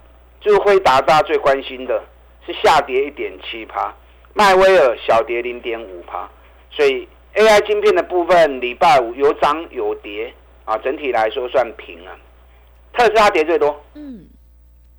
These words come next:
Speaker 1: 上礼拜五特斯拉跌了五点零六趴，特斯拉在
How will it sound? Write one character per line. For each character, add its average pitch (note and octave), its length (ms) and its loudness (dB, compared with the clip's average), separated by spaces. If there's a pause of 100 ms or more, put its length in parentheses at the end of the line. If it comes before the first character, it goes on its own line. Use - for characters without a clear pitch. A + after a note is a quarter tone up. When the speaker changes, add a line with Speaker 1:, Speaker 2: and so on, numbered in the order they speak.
(220)
Speaker 1:
上 B3 140 4
礼 G3 80 4
拜 A#3 220 6
五 D#3+ 100 0
特 G#3+ 200 2
斯 G3+ 100 -6
拉 G3 160 4
跌 D#3+ 160 -2
了 D#3 120 2
五 D3+ 200 -4
点 B2+ 180 -2
零 A#2 180 -8
六 C3 220 -2
趴， A2+ 260 -6 (880)
特 B3+ 100 4
斯 G#3+ 100 4
拉 A3+ 160 4
在 A3+ 100 4